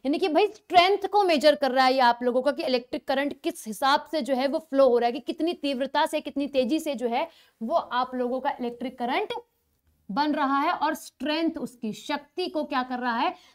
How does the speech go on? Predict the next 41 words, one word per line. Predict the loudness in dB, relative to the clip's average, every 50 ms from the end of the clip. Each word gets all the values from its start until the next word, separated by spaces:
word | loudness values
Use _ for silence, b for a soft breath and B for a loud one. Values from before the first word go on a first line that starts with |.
| B
धारा | -12 -8 -4 -2 0 0 0
की | 0 -2 -6
शक्ति | -6 -6 -8 -8 -6 _ -8 -4
को | 0 0 0 0 0 -4
माप | -6 -4 -2 -2 -2 -2 -2 -2
रहा | -2 -2 -2 -2 -4 -6
है। | -8 -12 -16 _ _ _ _ _ _ _ _ _ _
क्लियर | -2 2 2 2 2
भाई? | 2 -4 -8 -10 B B B B _
तो | -4 -2
मेजरमेंट | 0 2 2 2 2 0 0 0 0 0 -2 -4 -8 _ _
करने | -2 0 0 2 0 0
के | 0 0
लिए | -2 0 2
basically | 4 4 2 2 0 -4 -2 -2 -2 -2
इलेक्ट्रिक | -2 -2 -2 -2 -2 -2 -4 -4 -4 -6 b b b b _
करंट | -2 -2 -2 -2 -4 -6 -10
को | -10 -10 -10 -10
ही, | -10 -12 b b b b _
तो | -2
ये | 0 0 0
डिवाइस | 0 0 2 4 4 4 4 6
आप | 4 4 4 4
लोग | 4 4 4
ने | 4 0 0 0
देखा | 2 2 2 2 2 0 -2
ही | 0 0 0 -2
है, | -2 -4 -6 _ _ _
बाकी | 0 0 2 2 2
अगर | 2 2 2
नहीं | 2 2 2 2 4 4
देखा | 4 2 4 4 2
है | 2
तो | 4 4
आप | 2 0 0 0
क्लास | -2 -2 -2 -2 -4 -4
के | -6
अंदर | -4 -2 -4 -2
देख | -2 -4 -4 -6 -8
रहे | -12 -14
हो। | -14